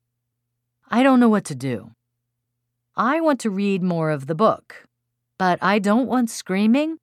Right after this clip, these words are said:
and I don't want bottles thrown at me." My husband laid down the law. "Everyone has to promise to go to bed without fuss when the chapter is over."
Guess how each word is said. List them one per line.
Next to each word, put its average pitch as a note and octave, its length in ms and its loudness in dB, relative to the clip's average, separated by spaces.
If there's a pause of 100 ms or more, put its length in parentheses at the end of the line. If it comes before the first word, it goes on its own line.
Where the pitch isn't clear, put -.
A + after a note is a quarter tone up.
(440)
and E3 140 -4
I E3+ 100 0
don't A3+ 320 -2
want D3+ 300 -6
bottles F3 460 -2
thrown F#3+ 340 -2
at G#2+ 100 -8
me." G#2+ 320 -10 (1500)
My C#3 200 -4
husband D#3 440 -4
laid C#3+ 240 -4
down B2+ 280 -4
the A#2 80 -4
law. G2+ 360 -8 (1080)
"Everyone E3+ 440 2
has D3+ 260 -2
to - 100 -14
promise B2+ 460 -2
to - 100 -12
go B2+ 220 -2
to B2+ 80 -4
bed A#2 320 -4
without C#3 480 0
fuss B2 340 -2
when A#2 120 -4
the A#2+ 80 -4
chapter A#2 420 -4
is A#2 160 -6
over." G2+ 400 -8